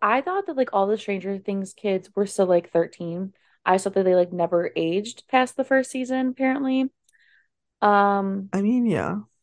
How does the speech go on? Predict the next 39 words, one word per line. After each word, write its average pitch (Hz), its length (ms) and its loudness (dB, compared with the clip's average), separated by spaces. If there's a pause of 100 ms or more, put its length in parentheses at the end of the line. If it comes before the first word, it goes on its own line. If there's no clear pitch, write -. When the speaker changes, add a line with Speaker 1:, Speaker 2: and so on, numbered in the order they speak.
Speaker 1:
<laughs> - 320 -8
Am - 1040 -2
I 202 60 2
wrong? 214 400 0 (1400)
Um, 226 600 4 (840)
but 294 440 4
yeah, 220 380 4
these, 285 680 2 (240)
they've 254 280 2
been 554 220 4
dating 233 320 0
for, 285 140 -6
like, 220 260 -4
two 240 240 -10
years 196 380 -4
now, 247 200 0
I 269 100 0
believe, 311 480 -2 (160)
and 233 440 -4
they 208 200 2
have 381 300 -2
been 226 300 -2
so 214 300 -2
in 277 100 -2
love 202 200 0
the 208 100 -2
entire 202 280 -2
time. 202 380 -6
Every 190 200 0
time 269 180 -2
they 277 60 0
make 277 160 -2
a 285 60 0
public 247 280 -2
appearance, 196 460 -8
you 202 80 -6
can 254 120 -2
just, 262 200 -8
like, 294 240 0